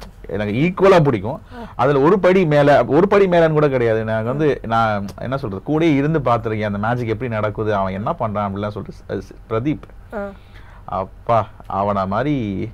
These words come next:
Speaker 1: ஒரு ஆள் பாக்-, அ, பாட, பாட பிறந்து வரணும், அந்த மாதிரி ஒரு அவன் பிரதீப். அது என்னைய பொறுத்த வரைக்கும் சொல்ல, நிறைய பேர் இருக்காங்க, நிறைய பேர் லெஜெண்ட்ஸ்லாம் இருக்காங்க.
Speaker 2: ம்.
Speaker 1: என்னோட ச-, என்னோட சர்க்கிள்ல நான் பார்த்த வரைக்கும்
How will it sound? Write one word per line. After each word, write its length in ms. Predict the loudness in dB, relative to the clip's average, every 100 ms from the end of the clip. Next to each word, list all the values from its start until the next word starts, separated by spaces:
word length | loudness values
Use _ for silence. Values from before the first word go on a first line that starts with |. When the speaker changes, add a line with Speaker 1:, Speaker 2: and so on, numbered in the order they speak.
| -10
Speaker 1:
ஒரு 160 | -2 0
ஆள் 120 | 2
பாக்-, 540 | 2 2 0 -10 -2
அ, 80 | -2
பாட, 320 | 2 6 6
பாட 320 | 4 4 4
பிறந்து 360 | 4 2 2 4
வரணும், 160 | 2 2
அந்த 180 | -2
மாதிரி 240 | 0 2 2
ஒரு 340 | 2 0 -2 -6
அவன் 380 | -4 -4 -6 -4
பிரதீப். 360 | -6 -6 -8 -12 -16 -10
அது 140 | -4 0
என்னைய 240 | 2 2
பொறுத்த 220 | 4 4
வரைக்கும் 100 | 4
சொல்ல, 160 | 2 -2
நிறைய 260 | -2 0 2
பேர் 160 | 4
இருக்காங்க, 420 | 2 2 0 0
நிறைய 120 | 0 0
பேர் 140 | 2
லெஜெண்ட்ஸ்லாம் 480 | 2 2 0 2 0
இருக்காங்க. 340 | 0 -6 -8 -10
Speaker 2:
ம். 420 | -12 -14 -10 -2
Speaker 1:
என்னோட 440 | 0 4 6 6 2
ச-, 180 | -2 0
என்னோட 240 | 2 2
சர்க்கிள்ல 480 | 2 -2 -2 0 2
நான் 240 | 2 0 4
பார்த்த 280 | 2 4
வரைக்கும் 480 | 2 2 0 -4 -8